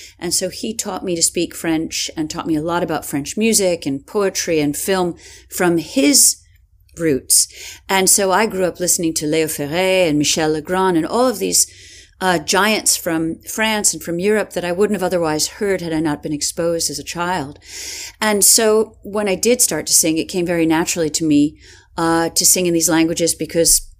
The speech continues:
French was the second language in my house. Because of my grandfather, I think that that set me on the path to becoming a language and literature student. So before I became a musician,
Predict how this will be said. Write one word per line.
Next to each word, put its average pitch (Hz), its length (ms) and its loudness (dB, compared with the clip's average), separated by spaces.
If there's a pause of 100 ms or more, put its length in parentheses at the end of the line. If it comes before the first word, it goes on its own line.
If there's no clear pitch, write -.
(120)
French 165 240 -2
was 160 140 -6
the 165 60 -6
second 147 300 0
language 160 280 2
in 156 80 0
my 147 100 0
house. - 840 -4
Because 285 280 0
of 262 60 2
my 214 120 -2
grandfather, 185 840 -4
I 180 120 -4
think 190 340 -8
that 170 120 -8
that - 240 -4
set - 240 2
me 185 140 -2
on 160 160 2
the 156 40 -4
path 165 480 -6 (640)
to 180 140 -4
becoming 170 640 0
a 156 320 -2
language 160 540 2
and 143 140 0
literature 214 460 2
student. 151 360 -2
So 180 140 2
before 196 320 -4
I 180 80 -2
became 254 340 0
a 202 60 2
musician, 151 540 -2